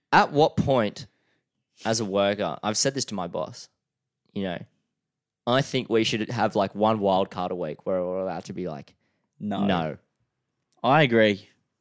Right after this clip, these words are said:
Speaker 2: I a hundred percent agree.
Speaker 1: Can I get, "Hey, I know I didn't," or, you know, uh, "My chicken's too cold. Can you take it back?"
Speaker 2: No.
Speaker 1: No.
Speaker 2: We can't.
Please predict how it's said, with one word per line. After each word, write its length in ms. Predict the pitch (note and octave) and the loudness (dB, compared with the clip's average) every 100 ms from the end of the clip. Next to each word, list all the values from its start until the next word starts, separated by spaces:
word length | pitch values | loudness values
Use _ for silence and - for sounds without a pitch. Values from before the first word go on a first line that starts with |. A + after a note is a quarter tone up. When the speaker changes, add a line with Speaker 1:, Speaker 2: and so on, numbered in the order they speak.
| _ _ _ _ - - | _ _ _ _ -12 -2
Speaker 2:
I 120 | B2+ | 2
a 20 | |
hundred 160 | A#2+ A2 | 2 0
percent 220 | G#2+ F#2+ | 0 0
agree. 260 | F#2+ F#2 - _ _ _ _ _ _ _ _ | 0 -2 -4 _ _ _ _ _ _ _ _
Speaker 1:
Can 180 | - - | 2 4
I 120 | C#3+ | 4
get, 320 | C3+ B2 - _ _ _ _ _ | 4 2 2 _ _ _ _ _
"Hey, 160 | B2 B2+ | 2 4
I 80 | A#2 | 4
know 180 | A#2+ A#2 | 2 2
I 60 | |
didn't," 200 | A#2 A#2 | 2 0
or, 360 | G2 G#2+ G#2+ G#2 | 0 2 4 2
you 140 | G#2 | -2
know, 240 | G#2 G2 G2 _ _ _ _ _ _ _ _ | -4 -4 -8 _ _ _ _ _ _ _ _
uh, 420 | - G#2+ G#2 G#2 G#2 | 2 4 6 4 2
"My 140 | A2+ | 0
chicken's 400 | A2 C3 B2 A2+ | 2 2 2 0
too 160 | - G#2+ | -2 -2
cold. 340 | G#2 G2 F#2 _ _ _ _ | 0 0 -2 _ _ _ _
Can 120 | - A2 | -8 -8
you 60 | |
take 200 | G#2+ G#2+ | -2 -2
it 80 | F#2 | 0
back?" 260 | G2 F2+ - _ - | -2 -2 -6 _ -8
Speaker 2:
No. 140 | A#2 | -4
Speaker 1:
No. 260 | G#2 G2+ G2 - _ _ _ _ _ _ _ _ | 0 0 -2 -8 _ _ _ _ _ _ _ _
Speaker 2:
We 80 | A#2+ | -8
can't. 340 | A2+ G#2 G2 | -2 -2 -2